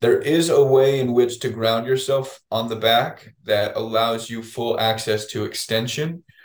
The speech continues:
without feeling like you're reaching off the ground and, uh, compromising your breath. It takes a lot of effort. It takes development the same way that we have to develop these kinds of things. So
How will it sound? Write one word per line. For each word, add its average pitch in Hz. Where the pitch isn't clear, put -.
without 117
feeling 113
like 110
you're 107
reaching 117
off 110
the 113
ground 117
and, 110
uh, 104
compromising 110
your 107
breath. -
It -
takes 139
a 135
lot 120
of 110
effort. 135
It 107
takes -
development 127
the 113
same 117
way 113
that 98
we 110
have 110
to -
develop 110
these 120
kinds 131
of 131
things. 131
So 117